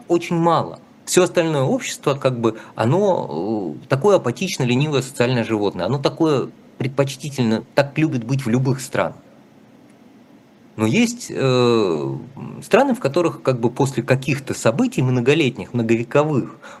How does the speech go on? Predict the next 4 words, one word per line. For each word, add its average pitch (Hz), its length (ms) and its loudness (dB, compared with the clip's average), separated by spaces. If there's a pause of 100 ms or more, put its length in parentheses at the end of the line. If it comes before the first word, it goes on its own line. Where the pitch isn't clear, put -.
многоразовых, 127 880 2 (140)
да, 175 240 2 (640)
люди 262 240 0
научились, 202 680 2